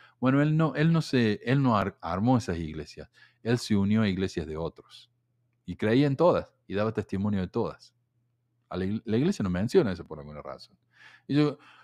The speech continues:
Martin Harris nunca negó su testimonio del libro de Mormón, sí, pero tampoco negó el testimonio de, de, de tantos otros.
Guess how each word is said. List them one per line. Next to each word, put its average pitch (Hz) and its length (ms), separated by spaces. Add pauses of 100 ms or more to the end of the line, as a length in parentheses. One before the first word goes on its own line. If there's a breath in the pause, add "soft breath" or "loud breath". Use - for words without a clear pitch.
(160 loud breath)
Martin 175 320
Harris 180 240
nunca 175 280
negó 139 240
su 143 180
testimonio 123 460
del 113 100
libro 107 200
de 95 60
Mormón, 90 320
sí, - 160
pero 120 200
tampoco 123 400
negó 117 220
el 113 80
testimonio 104 600
de, 73 280
de, 73 240
de 78 120
tantos 104 360
otros. 170 500